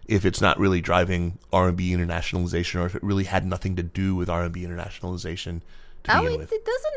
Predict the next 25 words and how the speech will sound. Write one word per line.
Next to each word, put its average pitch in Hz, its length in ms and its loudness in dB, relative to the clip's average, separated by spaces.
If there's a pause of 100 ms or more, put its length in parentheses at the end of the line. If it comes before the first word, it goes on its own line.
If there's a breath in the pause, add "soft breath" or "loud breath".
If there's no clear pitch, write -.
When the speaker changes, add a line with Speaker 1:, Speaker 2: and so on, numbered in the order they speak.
Speaker 2:
necessarily, 381 800 -4
uh, 220 540 -2
have 208 260 -4
nothing 214 560 -2
to - 140 -12
do, 185 480 0
but 202 180 -4
originally 240 520 -4
it 190 100 -12
was 196 180 -10
very 214 240 0
much, 180 540 -6
uh, 180 200 -2 (520 soft breath)
kind 180 260 -2
of, 180 160 -4
uh, 175 920 -4
looked 196 340 -4
at 180 280 0 (100)
in, 175 260 -4
uh, 165 400 -6
the 175 120 -6
d-, 160 220 -12
in, 180 160 -6
in 180 200 -4
the 180 180 -6